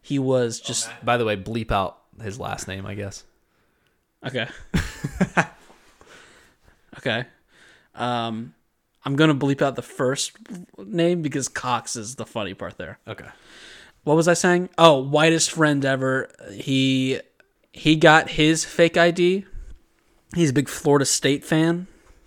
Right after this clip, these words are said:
Speaker 1: And he, his fake I D, his name was Dion Winston <laughs>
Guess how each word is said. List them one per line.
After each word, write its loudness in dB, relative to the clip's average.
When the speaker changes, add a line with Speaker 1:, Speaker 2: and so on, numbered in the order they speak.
Speaker 1:
And -2
he, -6
his -4
fake 0
I 4
D, -2
his -4
name 0
was -2
Dion 0
Winston 0
<laughs> 4